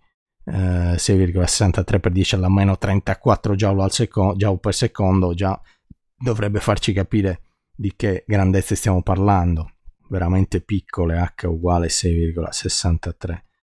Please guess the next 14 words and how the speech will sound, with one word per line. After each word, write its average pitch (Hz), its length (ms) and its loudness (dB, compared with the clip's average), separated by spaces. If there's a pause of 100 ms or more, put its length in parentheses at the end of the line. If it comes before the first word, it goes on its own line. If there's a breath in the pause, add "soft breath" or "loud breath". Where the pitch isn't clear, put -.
(380)
per 90 180 -6
dieci 92 460 0
alla 87 240 0
meno 90 320 2
trentaquattro 87 960 -4
joule 87 400 0
per 87 160 -2
secondo, 95 380 2
ma 95 140 4
piccolo 101 380 2
non 98 120 2
vuol 95 140 0
dire 98 180 -2
niente 101 720 0